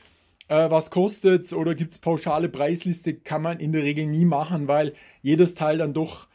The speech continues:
eine andere Vorarbeit benötigt. Ja, haben wir jetzt noch schadhaften Chrom drauf,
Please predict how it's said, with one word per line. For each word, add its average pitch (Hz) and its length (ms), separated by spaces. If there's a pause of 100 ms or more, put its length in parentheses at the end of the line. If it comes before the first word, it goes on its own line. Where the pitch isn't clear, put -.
(140)
eine 147 120
andere 165 180
Vorarbeit 147 640
benötigt. 143 580
Ja, 143 320
haben 151 120
wir 151 80
jetzt 143 300
noch 147 300
schadhaften 139 640
Chrom 160 280
drauf, 147 360